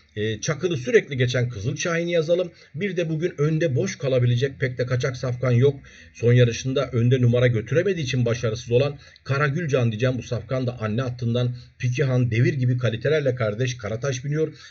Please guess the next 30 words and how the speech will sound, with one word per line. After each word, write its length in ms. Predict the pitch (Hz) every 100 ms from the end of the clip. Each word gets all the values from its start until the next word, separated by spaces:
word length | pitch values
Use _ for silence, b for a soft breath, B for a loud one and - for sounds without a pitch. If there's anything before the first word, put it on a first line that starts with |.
| B 117
Dokuz, 280 | 185 185
on, 120 | 160 143
sekiz, 400 | - 131 135 127
yedi. 320 | 123 151 143 B B
Dileyen 300 | 208 156 135
üç, 200 | 139 -
iki, 160 | 123 123
beşi 240 | 117 -
de 220 | 123 131 B B -
ilave 640 | 127 113 104 101 131 120 117
edebilir. 460 | 104 110 107 107 98 B B -
Altılı 380 | 131 139 165
Ganyan'ın 460 | 127 123 123 131 120
geçiyoruz 600 | 151 - 120 123 135 -
bir 120 | 120
sonraki 480 | 123 113 107 107 165
koşusuna 460 | - 113 - 123 127
sevgili 380 | 120 104 113 107
dostlar. 400 | 101 - 143 - B B _
Her 200 | 160 151
zaman 240 | 127 127
olduğu 240 | 127 120 117
gibi 220 | 110 120
kafamızda 480 | 120 117 117 113 -
yarışı 440 | 101 95 - -
koşturmaya 760 | - 101 - 110 98 127 156 127
çalışıyoruz. 600 | 113 104 - 113 143 - B B 123
Gökyüzü 560 | 190 123 117 107 104
bildiğiniz 400 | 120 110 113 104
üzere 340 | 92 107 123